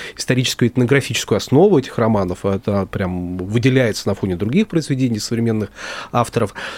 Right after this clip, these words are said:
Вот эта историографическая, историографическая основа и сторона дела серьезно замедляет работу над произведением? Приходится вот долго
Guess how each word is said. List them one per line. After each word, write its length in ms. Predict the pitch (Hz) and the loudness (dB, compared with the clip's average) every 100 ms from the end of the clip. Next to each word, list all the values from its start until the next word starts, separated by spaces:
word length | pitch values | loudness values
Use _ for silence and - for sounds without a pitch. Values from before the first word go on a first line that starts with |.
| - | 0
Вот 160 | 131 247 | 2 2
эта 160 | 226 | 2
историографическая, 760 | 185 170 156 170 196 - - 156 | 0 0 2 2 0 -2 0 0
историографическая 760 | - 156 143 160 147 - 165 | 2 2 4 2 2 0 2
основа 640 | 151 - 170 165 120 101 98 | 2 4 6 6 6 4 2
и 100 | 120 | -2
сторона 420 | - 135 143 131 | -2 2 4 4
дела 220 | 120 117 | 4 2
серьезно 400 | - 151 226 196 | 2 2 4 2
замедляет 500 | 120 123 117 123 113 | 2 0 2 2 2
работу 320 | 117 123 117 | 2 2 0
над 140 | 101 98 | 0 -2
произведением? 560 | - 104 113 101 90 | -2 0 0 0 -2
Приходится 460 | 85 117 143 135 123 | -4 0 0 0 0
вот 200 | 117 120 | 0 0
долго 400 | 131 175 151 | 0 2 2